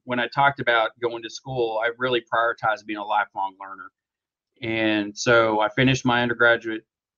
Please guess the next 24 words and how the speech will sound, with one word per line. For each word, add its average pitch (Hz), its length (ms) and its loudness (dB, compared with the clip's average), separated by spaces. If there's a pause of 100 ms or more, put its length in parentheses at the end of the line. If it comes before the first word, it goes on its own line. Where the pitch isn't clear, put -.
(100)
or 101 340 0
my 101 180 0 (260)
associate's 135 520 0
degree, 113 400 2
went 110 200 -4
to 113 280 -4 (180)
Oklahoma 113 240 -8
State 110 220 -6
University, 110 680 -6 (500)
and, 110 440 -6
uh, 104 280 0 (560)
and 113 140 -2
then, 110 500 0
um, 101 580 -2 (380)
I 104 420 0
ultimately 117 400 -2
finished 110 320 -4
up 107 260 2
my 104 440 0
master's 120 460 6
degree 107 540 0
from 104 140 -8
Naval 107 220 -2
Postgraduate, 104 760 -2